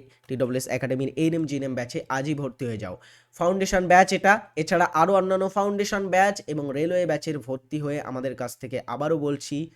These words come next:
সেরা চাকরির প্রিপারেশন নিতে পারবে। যারা ক্লার্কশিপের পরীক্ষা দিয়েছো কয়েকদিন আগে, তাদের জন্য আমাদের একটা ক্লার্কশিপের ডেসক্রিপটিভ ব্যাচ চলে এসেছে। এই ব্যাচে ভর্তি হয়ে তোমরা আমাদের কাছ থেকে কিন্তু ক্লার্কশিপের, আহ, প্রিপারেশন নিতে পারবে। প্রয়াস ব্যাচ এটা,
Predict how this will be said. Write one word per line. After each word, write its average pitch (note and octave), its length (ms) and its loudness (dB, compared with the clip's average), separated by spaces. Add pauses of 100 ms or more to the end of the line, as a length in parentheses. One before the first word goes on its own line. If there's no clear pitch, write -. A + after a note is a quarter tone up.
(120)
সেরা G3 320 -4
চাকরির C3+ 340 -10
প্রিপারেশন B2 460 -8
নিতে A2 200 -8
পারবে। F#2+ 340 -10 (320)
যারা D3 180 -2
ক্লার্কশিপের D3+ 600 -4
পরীক্ষা C#3+ 300 -6
দিয়েছো D3 260 -8
কয়েকদিন C3 360 -6
আগে, A#2 220 -6
তাদের A#2 300 -6
জন্য B2 200 -8
আমাদের A#2+ 240 -6
একটা B2 340 -6 (360)
ক্লার্কশিপের C3+ 560 -6
ডেসক্রিপটিভ B2+ 540 -6
ব্যাচ B2+ 300 -4
চলে A#2+ 220 -6
এসেছে। A#2 340 -6 (500)
এই D#3 160 6
ব্যাচে D#3 280 4
ভর্তি C3 320 -4
হয়ে D3 80 0
তোমরা C3 260 -2
আমাদের A#2+ 280 -4
কাছ A#2+ 220 -6
থেকে B2+ 180 -6
কিন্তু B2 220 -8
ক্লার্কশিপের, A#2+ 600 -4 (380)
আহ, A2+ 240 -4
প্রিপারেশন B2+ 520 -4
নিতে A#2+ 240 -4
পারবে। G#2 280 -6
প্রয়াস B2 440 -2
ব্যাচ A2+ 260 -6
এটা, A2 220 -6